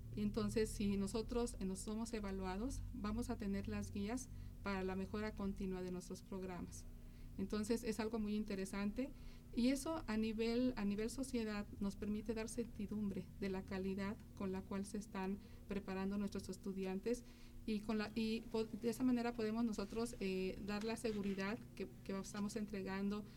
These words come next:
eh, profesionistas con habilidades y aptitudes que pueden resolver los problemas locales, ¿no? Para el cua-, en, en el área en las cuales fueron formados.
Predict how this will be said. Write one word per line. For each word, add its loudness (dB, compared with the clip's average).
eh, 0
profesionistas 2
con -2
habilidades -2
y -4
aptitudes -2
que -4
pueden -2
resolver -4
los -4
problemas -4
locales, -6
¿no? -2
Para -4
el -4
cua-, -10
en, -2
en -2
el -2
área -2
en 4
las 2
cuales 0
fueron 0
formados. -4